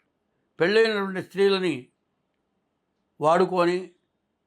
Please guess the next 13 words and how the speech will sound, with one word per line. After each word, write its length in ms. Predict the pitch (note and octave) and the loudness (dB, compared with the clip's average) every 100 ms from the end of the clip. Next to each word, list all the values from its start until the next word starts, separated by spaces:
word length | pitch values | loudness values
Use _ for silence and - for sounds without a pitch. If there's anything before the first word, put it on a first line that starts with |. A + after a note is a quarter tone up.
| _ - | _ -2
ఆ 120 | F3 F3 | 0 2
భార్యాభర్తలకి, 1080 | C#3 F3+ G#3+ G#3 F3 E3+ F#3+ E3 F3+ F3+ - _ _ _ _ | 2 2 2 2 0 -2 -4 -4 -8 -10 -14 _ _ _ _
వాళ్ళకి 440 | D3+ E3+ F#3 F#3+ D#3+ | -2 2 2 0 -6
పుట్టినటువంటి 600 | F3+ G#3 G#3 G3 F#3 E3+ | -10 -6 -4 -4 -6 -6
సంతానానికి 1040 | F3+ G3 G#3 F#3+ F#3 F3+ F3 F3+ F3 - _ _ _ _ _ | -6 -2 -2 0 -2 -6 -8 -8 -10 -14 _ _ _ _ _
ఎడలు 340 | C#3+ D3 G3 A3+ | -4 0 2 2
బాపి, 560 | G3 F3+ F3+ F3+ F3+ _ _ _ _ _ _ E3+ | 2 0 -2 -4 -6 _ _ _ _ _ _ -4
పిల్లలు 260 | F#3+ A#3+ | 0 2
అన్యాయమైపోతే 880 | G#3 G#3 G#3+ G3+ G3 F#3 F#3 F3+ G3+ D#3 D#3+ - _ _ _ _ _ _ - | 0 0 0 0 -2 -4 -6 -2 0 0 -4 -14 _ _ _ _ _ _ -4
అటువంటి 420 | D#3+ E3 F3 F3 | -2 0 -2 0
వాళ్ళకి 360 | F3 F#3+ F#3+ F3 | 0 0 -2 -6
కాలసర్పదోషం 1040 | F3 F#3+ A3 A3 G3+ G#3 G#3 F#3 D3+ E3 | -4 0 0 -2 -6 -6 -10 -8 -10 -12
వస్తుంది. 440 | C#3+ - C3+ A2+ | -14 -14 -14 -16